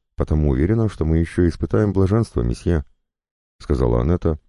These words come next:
продемонстрировала манящую вибрацию выдающейся части своего тела и ушла.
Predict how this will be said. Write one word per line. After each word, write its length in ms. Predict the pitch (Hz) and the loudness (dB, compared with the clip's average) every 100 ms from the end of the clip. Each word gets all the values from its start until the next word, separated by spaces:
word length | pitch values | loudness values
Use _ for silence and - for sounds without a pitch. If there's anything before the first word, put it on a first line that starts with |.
| _ _ | _ _
продемонстрировала 840 | 78 73 78 73 67 65 62 64 64 | -6 0 0 0 -2 -2 -2 -2 0
манящую 520 | 69 67 64 - 60 | 0 0 -2 -4 -4
вибрацию 640 | 60 60 62 - - 65 57 | -2 -2 -2 -4 -4 -2 -2
выдающейся 600 | 60 65 62 - - - | -2 -2 -2 -4 -4 -2
части 380 | 80 76 - | -2 -2 -4
своего 340 | 60 - 58 58 | -4 -4 -4 -2
тела 380 | 92 98 95 87 - | -2 -2 -2 -6 -6
и 80 | 123 | -4
ушла. 400 | 98 - 52 | -2 -4 -8